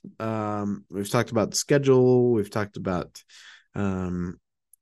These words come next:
yeah, Monday will be mainly, uh, series previews. We'll recap the other game as well, that, that Sunday game, but that'll be the main focus. Um, and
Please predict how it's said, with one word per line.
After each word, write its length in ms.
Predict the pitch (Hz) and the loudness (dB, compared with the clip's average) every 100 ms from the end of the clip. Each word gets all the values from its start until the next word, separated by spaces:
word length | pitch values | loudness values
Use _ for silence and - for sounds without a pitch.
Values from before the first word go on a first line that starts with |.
| _ _ - | _ _ -2
yeah, 220 | 117 95 | 2 2
Monday 540 | 95 120 120 117 113 | 2 4 6 6 4
will 180 | 101 95 | 2 0
be 160 | 101 95 | -2 -2
mainly, 640 | 101 104 101 98 95 - _ _ _ _ _ _ - | -2 -2 -2 -2 -4 -8 _ _ _ _ _ _ -10
uh, 280 | 60 58 - | -8 -6 -2
series 340 | - 127 117 | 4 4 4
previews. 540 | - 117 110 110 117 - _ | 2 0 0 -2 -6 -14 _
We'll 160 | - 98 | -2 0
recap 480 | 104 98 110 101 - | 0 0 0 -2 -2
the 160 | 95 | 0
other 180 | 92 90 | 0 0
game 260 | 87 87 87 | -2 -4 -4
as 140 | 85 | -4
well, 260 | 90 87 85 | -4 -4 -4
that, 260 | 85 - 87 | -6 -6 -8
that 180 | 85 | -4
Sunday 340 | - 92 85 85 | -2 -2 -4 -4
game, 300 | 87 85 82 | -4 -6 -8
but 140 | 80 | -6
that'll 180 | 87 85 | -6 -6
be 240 | 87 85 - - - - _ - | -6 -8 -12 -20 -20 -20 _ -4
the 60 | |
main 320 | 95 92 90 | 0 0 -2
focus. 560 | 87 95 90 87 - - _ - - _ _ _ _ _ _ _ | -2 -2 -2 -4 -4 -8 _ -20 -20 _ _ _ _ _ _ _
Um, 440 | 123 135 131 131 - | 4 6 6 2 0
and 400 | 127 131 131 127 | 0 2 2 0